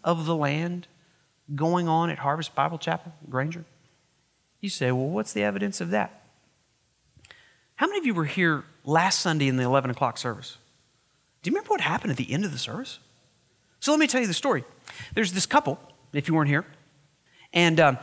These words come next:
first time I met them, they were sitting right back here on a Friday night. We were hosting the Art of Marriage marriage conference,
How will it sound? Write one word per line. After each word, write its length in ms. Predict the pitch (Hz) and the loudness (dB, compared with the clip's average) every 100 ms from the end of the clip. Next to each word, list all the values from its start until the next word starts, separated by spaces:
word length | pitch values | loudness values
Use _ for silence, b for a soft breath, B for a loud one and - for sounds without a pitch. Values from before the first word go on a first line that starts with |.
| - | -2
first 200 | - 302 | 2 4
time 140 | 285 233 | 6 4
I 40 | |
met 240 | 202 202 | 4 4
them, 400 | 165 143 139 139 | 6 6 6 2
they 80 | 143 | 2
were 100 | 156 | 2
sitting 300 | 147 180 139 | 2 0 0
right 260 | 127 185 254 | 4 4 4
back 240 | 240 247 | 2 -2
here 360 | - 143 131 170 | 0 2 2 2
on 140 | 170 156 | 2 2
a 60 | |
Friday 480 | - - 180 190 262 | 0 2 4 6 4
night. 320 | 190 131 151 | 2 2 2
We 100 | 160 | 2
were 120 | 185 | 2
hosting 360 | 165 170 - 160 | 2 0 0 0
the 160 | 135 127 | 0 4
Art 180 | 139 175 | 6 6
of 140 | 220 175 | 4 0
Marriage 600 | 151 131 131 151 - B B B B B | 0 2 2 0 -4 B B B B B
marriage 360 | 240 339 262 - | 4 4 4 2
conference, 440 | 143 - - - | 0 0 -10 -14